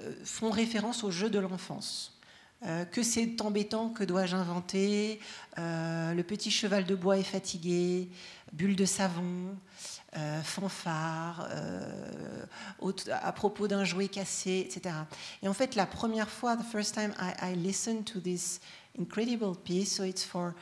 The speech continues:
uh, a string quartet, a clarinet and piano, uh,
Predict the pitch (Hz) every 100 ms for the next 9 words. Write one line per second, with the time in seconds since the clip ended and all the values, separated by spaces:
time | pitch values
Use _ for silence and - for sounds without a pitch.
0 | - - - 160 156 - - - - -
1 | - - - - - - - - 151 -
2 | - 226 233 226 226 170 180 214 226 226
3 | - - - - - 196 - 196 196 196
4 | 202 190 170 165 170 170 190 254 - -
5 | - - - - - 165 165 165 165 160
6 | 165